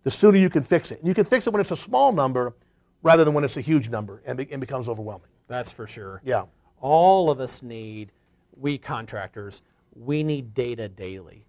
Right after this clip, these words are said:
Speaker 2: We need good, accurate data daily. What data do we need? Whatever data you think is important.
Speaker 1: Mm-hmm.
Speaker 2: So for some people, it might be, uh, gross profit dollars per hour. Well, there it is, one twelve fifty.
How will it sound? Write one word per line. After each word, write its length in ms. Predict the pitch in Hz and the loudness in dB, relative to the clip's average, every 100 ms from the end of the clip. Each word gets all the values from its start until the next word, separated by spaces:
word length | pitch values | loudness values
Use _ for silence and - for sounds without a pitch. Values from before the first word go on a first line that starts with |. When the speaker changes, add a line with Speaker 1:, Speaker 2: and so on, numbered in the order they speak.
| - | -20
Speaker 2:
We 140 | 117 | -16
need 240 | 113 110 | -14 -12
good, 220 | 104 143 139 | 0 2 2
accurate 540 | 131 127 - 127 117 | -2 -10 -8 -8 -10
data 300 | 113 110 107 | -14 -14 -14
daily. 380 | 104 104 101 92 | -16 -16 -16 -14
What 260 | 104 131 | -10 -8
data 300 | - 123 123 | -6 -6 -6
do 120 | 117 107 | -10 -12
we 140 | 110 | -14
need? 320 | 120 113 98 90 _ _ _ _ | -14 -14 -16 _ _ _ _ _
Whatever 380 | 110 110 110 107 | -10 -8 -8 -10
data 280 | 107 107 | -10 -10
you 180 | 107 110 | -10 -12
think 220 | 110 117 | -14 -14
is 100 | 110 | -14
important. 500 | 107 107 147 - - _ _ 143 | -16 -4 -4 -4 -12 _ _ -14
Speaker 1:
Mm-hmm. 220 | 131 123 | -10 -8
Speaker 2:
So 220 | 131 104 | -8 -10
for 160 | - 110 | -12 -10
some 240 | - 127 | -8 -8
people, 480 | 120 131 131 147 170 | -8 -8 -2 0 -2
it 160 | 123 120 | -8 -12
might 240 | 117 113 113 | -10 -12 -10
be, 500 | 120 110 107 110 110 _ _ _ | -10 -8 -10 -12 -16 _ _ _
uh, 380 | 113 110 107 107 117 110 | -12 -10 -10 -14 -18 -20
gross 480 | 110 135 147 143 | -4 2 2 0
profit 640 | - _ 120 123 127 139 104 | -10 _ 0 0 -2 -8 -8
dollars 560 | 104 98 98 110 131 | -10 -8 -10 -14 -18
per 380 | - - 117 127 | -20 -18 -10 -6
hour. 480 | 185 185 85 64 _ _ _ _ _ _ | -4 -4 -8 -16 _ _ _ _ _ _
Well, 200 | 98 98 | -12 -12
there 260 | 101 98 98 | -12 -14 -12
it 80 | 117 | -12
is, 340 | - - - | -12 -12 -18
one 220 | 92 101 | -16 -18
twelve 360 | 101 107 95 101 | -16 -10 -10 -10
fifty. 440 | - 151 - - | -10 -12 -12 -20